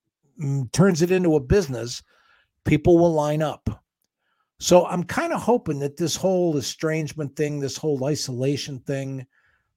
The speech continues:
well, the pendulum will swing backwards and people will start to crave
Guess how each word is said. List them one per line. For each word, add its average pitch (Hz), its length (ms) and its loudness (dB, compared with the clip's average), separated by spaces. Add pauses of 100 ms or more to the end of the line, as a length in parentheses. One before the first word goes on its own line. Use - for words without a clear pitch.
(140)
well, 151 180 6
the 139 140 -2
pendulum 208 560 0
will 156 80 0
swing 175 340 -4
backwards 135 600 -6 (480)
and 160 160 -4
people 214 320 2
will 175 140 4
start - 320 -2
to 139 60 -8
crave 160 560 -2